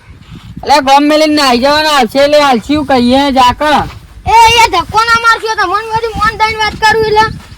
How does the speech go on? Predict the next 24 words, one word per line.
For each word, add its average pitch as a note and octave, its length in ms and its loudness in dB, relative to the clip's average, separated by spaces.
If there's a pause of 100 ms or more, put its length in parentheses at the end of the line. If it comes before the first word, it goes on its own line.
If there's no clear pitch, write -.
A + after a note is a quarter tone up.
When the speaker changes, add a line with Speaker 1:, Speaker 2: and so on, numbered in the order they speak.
(680)
Speaker 1:
નહીં A#3 360 0
તે C#4 180 2
મારા A#3+ 320 2
જોડે A#3 160 -2
પૈસા A3 420 -2
સેટિંગ G#3 460 -4
Speaker 2:
નહીં F#4+ 220 0
Speaker 1:
નથી. F4+ 140 0
Speaker 2:
પૈસા, G4+ 260 -4 (240)
પૈસા F#4 460 -6
કરી F4+ 120 -6
આલો E4+ 200 -2
તમે C#4+ 220 -6
મને. C4 220 -2
Speaker 1:
અત્યારે D4 280 2
Speaker 2:
ગમે D4 80 2
Speaker 1:
તમે D4+ 220 2
Speaker 2:
તે. B3+ 60 0
Speaker 1:
જાઓ, C#4+ 200 4
જાઓ, C#4+ 220 4
ઘેર A#3 220 2
જાઓ C4+ 200 2
તમે A3 280 0
અત્યારે. F3 300 -4